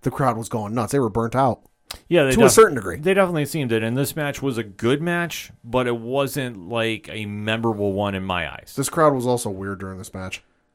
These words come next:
Speaker 2: Well, that's the whole thing, that they were so heavily behind Tanahashi.
Speaker 1: Yeah.
Speaker 2: Mox-, Moxley was the heel.
Speaker 1: In Chicago.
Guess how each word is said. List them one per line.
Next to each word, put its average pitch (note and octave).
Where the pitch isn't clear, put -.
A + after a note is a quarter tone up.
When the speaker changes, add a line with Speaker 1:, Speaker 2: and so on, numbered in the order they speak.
Speaker 2:
Well, G3
that's F#3+
the F#3+
whole F3
thing, F#3+
that B2+
they C#3+
were D#3
so D3+
heavily C#3+
behind B2+
Tanahashi. B2
Speaker 1:
Yeah. D3
Speaker 2:
Mox-, -
Moxley F#3
was D3
the D#3+
heel. G#3
Speaker 1:
In C3
Chicago. B2